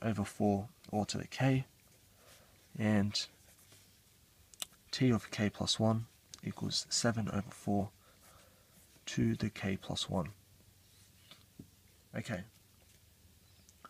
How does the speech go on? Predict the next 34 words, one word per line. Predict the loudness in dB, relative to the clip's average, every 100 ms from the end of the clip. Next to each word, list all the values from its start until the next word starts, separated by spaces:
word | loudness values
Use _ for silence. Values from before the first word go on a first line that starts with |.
| -20 -20 -20 -20 -20 _ _ -6
So | 0 0
we're | 0 2
now | 6 6
required | 6 2 4 6 6
to | 0
prove | -6 0 0 0 -8 -18 -20 -20 -20 -20 -20 -20 -20 -20 -20 -20 -20 -18 -4
the | 0
truth | 2 6 8 8 2 0
of | 0 0 -2
n | -2
e-, | -2 -2
um, | -2 -2 -2 -4
n | 0
equals | 0 2 0
k | 0 -2
plus | -2 -4 -4
two. | -6 -12 -12
So | -6
we're | -4
required | -4 0 0 0
to | -4
prove | 0 0
that | 0 -2 -4 -10 -16 -20 -20 -20 -18 0
T | 6 6
of | 4 -4
k | -2 -2
plus | -2 -4 -4
two | -4 -4 -4 -4 -12 -18 -8
is | -4 2
less | 2 2
than | -2 -2
seven | 0 0 0
over | 0 -2 -2
four | -6 -4 -2